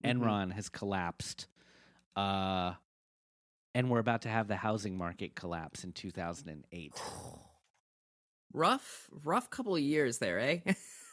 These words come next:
Speaker 2: So things are shaky.
Speaker 1: Things
Speaker 2: The
Speaker 1: are
Speaker 2: center,
Speaker 1: shaky.
Speaker 2: the center is not holding.
Speaker 1: Mm-mm, mm-mm.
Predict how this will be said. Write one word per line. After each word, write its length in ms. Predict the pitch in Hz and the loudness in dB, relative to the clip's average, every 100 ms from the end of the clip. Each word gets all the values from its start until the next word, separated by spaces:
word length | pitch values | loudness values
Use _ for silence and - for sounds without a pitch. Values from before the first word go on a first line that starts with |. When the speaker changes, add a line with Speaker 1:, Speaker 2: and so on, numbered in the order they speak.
| - - - - - - _ _ - | -20 -20 -20 -20 -20 -20 _ _ -14
Speaker 2:
So 360 | - - 95 92 | -10 -2 0 0
things 320 | - 139 147 | 2 2 6
are 80 | 180 | 6
shaky. 500 | - 160 160 113 92 | 8 6 6 2 -4
Speaker 1:
Things 260 | - 156 175 | -2 0 6
Speaker 2:
The 60 | |
Speaker 1:
are 40 | 160 | 6
Speaker 2:
center, 480 | 147 202 240 240 240 | 10 12 12 10 8
Speaker 1:
shaky. 80 | - - - - | 4 -12 -14 2
Speaker 2:
the 100 | 147 | 2
center 380 | - 175 196 202 | 8 8 10 8
is 140 | 151 | 8
not 200 | 170 170 | 8 8
holding. 460 | 147 170 139 98 87 - | 10 10 8 4 2 -6
Speaker 1:
Mm-mm, 360 | 143 123 95 - _ - | -6 -4 -4 -6 _ -4
mm-mm. 340 | 143 85 62 | -4 -4 -10